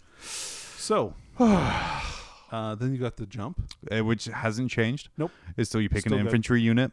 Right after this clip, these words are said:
Speaker 2: uh, you take it off the table, you redeploy it within nine inches of an enemy unit.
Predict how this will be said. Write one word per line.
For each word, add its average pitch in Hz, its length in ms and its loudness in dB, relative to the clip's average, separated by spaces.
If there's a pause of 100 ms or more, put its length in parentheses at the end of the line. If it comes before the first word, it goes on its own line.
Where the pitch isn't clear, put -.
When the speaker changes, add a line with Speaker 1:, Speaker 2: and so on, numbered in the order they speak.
(200)
Speaker 2:
uh, 95 440 0
you 95 300 -4
take 107 200 -4
it 107 60 2
off 104 200 2
the 117 80 -2
table, 127 180 -2
you 104 160 0
redeploy 104 480 2
it 82 40 -4
within 98 440 0
nine 98 200 -2
inches 95 380 -6
of 90 240 -6
an 87 80 -4
enemy 85 260 -6
unit. 80 240 -10